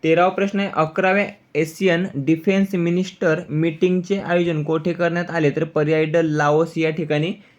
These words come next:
त्याचे आयोजन करण्यात आले आहे. पुढचा चौदावा प्रश्न आहे, सस्टेनेबल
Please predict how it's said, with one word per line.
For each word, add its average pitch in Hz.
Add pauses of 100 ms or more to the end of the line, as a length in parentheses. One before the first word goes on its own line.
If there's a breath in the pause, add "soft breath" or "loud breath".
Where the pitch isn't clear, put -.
(120)
त्याचे 165
आयोजन 151
करण्यात 156
आले 147
आहे. 127 (500 soft breath)
पुढचा 165
चौदावा 185
प्रश्न 214
आहे, 160 (320)
सस्टेनेबल 190